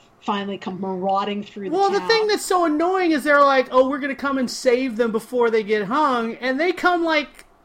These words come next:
Speaker 2: hours later. I was like, "Guys, your watches are broken. What, what are you doing?" They were like,
Speaker 1: Not
Speaker 2: "We're gonna, we're
Speaker 1: great
Speaker 2: gonna totally
Speaker 1: planning.
Speaker 2: stop this hanging, and we're gonna set them free, and we're gonna," and the hanging happens, and then it's, like,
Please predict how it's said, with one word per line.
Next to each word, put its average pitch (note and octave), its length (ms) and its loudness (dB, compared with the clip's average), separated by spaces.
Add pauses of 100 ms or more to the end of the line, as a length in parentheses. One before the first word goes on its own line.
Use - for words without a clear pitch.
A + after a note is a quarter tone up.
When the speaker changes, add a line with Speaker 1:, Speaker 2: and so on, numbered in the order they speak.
Speaker 2:
hours C#4 540 4
later. B3 400 2
I C4 40 2
was C#4+ 100 -6
like, B3+ 140 -2
"Guys, B3 340 2
your G3+ 80 -8
watches G#3+ 480 -2
are B3 60 -4
broken. A#3+ 460 -4
What, A#3 200 -4 (400)
what C4 100 -4
are C4+ 40 -2
you B3+ 100 -2
doing?" E3 300 -4 (880)
They A#3 140 0
were C#4 80 2
like, A#3 120 2
Speaker 1:
Not C#4 180 0
Speaker 2:
"We're F4 80 0
gonna, D#4+ 140 -2
we're D#4+ 120 0
Speaker 1:
great F#4 100 0
Speaker 2:
gonna E4+ 120 -4
totally F#4+ 320 -2 (120)
Speaker 1:
planning. E4+ 40 0
Speaker 2:
stop E4 420 -4
this D#4+ 160 -6
hanging, D#4 420 -6
and C#4 100 -10
we're C#4+ 80 -14
gonna C4+ 400 -10
set D#4 400 -12
them C#4+ 200 -10
free, D4+ 340 -8
and C4+ 100 -10
we're C#4 80 -12
gonna," C#4+ 140 -10 (340)
and B3+ 180 -4
the A#3 80 -6
hanging C#4 460 -10
happens, A#3+ 840 -6
and G#3 160 -14
then A3+ 140 -12
it's, A3 220 -14
like, F#3 420 -8